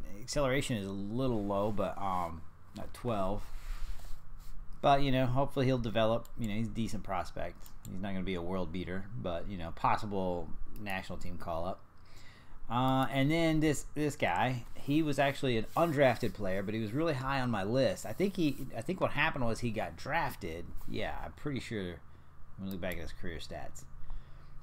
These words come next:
Well, it says free. He got drafted, and I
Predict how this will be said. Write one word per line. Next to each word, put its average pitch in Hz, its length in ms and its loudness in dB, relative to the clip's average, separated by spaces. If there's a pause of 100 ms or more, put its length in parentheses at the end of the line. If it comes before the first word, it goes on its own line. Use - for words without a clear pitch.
(240)
Well, 110 200 -2
it 101 60 -4
says 123 200 -2
free. 101 300 0 (320)
He 143 100 2
got 180 260 4
drafted, 120 720 2
and 104 260 -2
I 98 180 -4